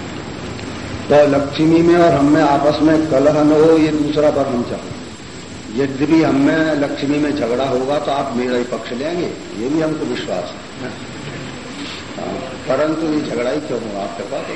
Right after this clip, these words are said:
हमने, हाँ, ऐसा हम उभर देखिए, स्पर्धा न हो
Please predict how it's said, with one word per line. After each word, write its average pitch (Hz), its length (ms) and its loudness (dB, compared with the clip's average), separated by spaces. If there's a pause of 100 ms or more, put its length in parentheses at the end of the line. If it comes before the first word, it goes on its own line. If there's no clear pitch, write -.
(2000)
हमने, 156 580 4 (2500)
हाँ, 98 400 2 (2250)
ऐसा 147 340 6
हम 113 320 2 (140)
उभर 98 200 2
देखिए, 85 500 -4 (2750)
स्पर्धा 160 560 6
न - 20 8
हो 156 480 6